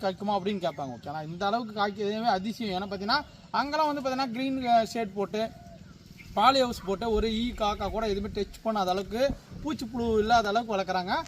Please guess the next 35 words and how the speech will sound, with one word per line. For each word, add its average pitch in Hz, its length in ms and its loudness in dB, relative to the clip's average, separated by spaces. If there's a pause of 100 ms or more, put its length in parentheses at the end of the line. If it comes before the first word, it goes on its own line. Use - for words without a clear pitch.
(340)
நாம 302 240 6 (140)
ஓப்பன் 294 380 2
சன்லைட்டில் 247 420 0
வளர்க்கும் 220 280 0
போது 240 100 -2 (100)
இந்த 220 140 2 (100)
மாதிரி 220 220 6
தான் 240 100 6
உங்களுக்கு 196 240 0
வந்து 202 140 -4
பார்த்தீங்கன்னா 208 320 -4
கலர் 196 280 2
வரும், 247 200 0
இந்த 208 120 -2
அளவுக்கு 214 280 -2
சைஸ் 208 260 -2
வரும். 170 180 -8 (300)
சைஸ் 277 320 4
வந்து 277 140 0
பார்த்தீங்கன்னா 262 340 0
ஒரு 240 80 2 (120)
முந்நூற்றம்பது 240 520 0
கிராம் 262 200 4 (100)
to 311 60 -6 (120)
நானூறு 214 260 2
கிராம் 226 220 6
வரும். 165 180 0
ஓகே, 151 160 -12
ஆனா 165 160 -2
ஒரு 170 100 2
அரை 185 160 0
கிலோ 233 240 -2
வரும்னு 214 240 -2
நினைக்கிறேன். 196 320 -4 (380)
but 220 120 4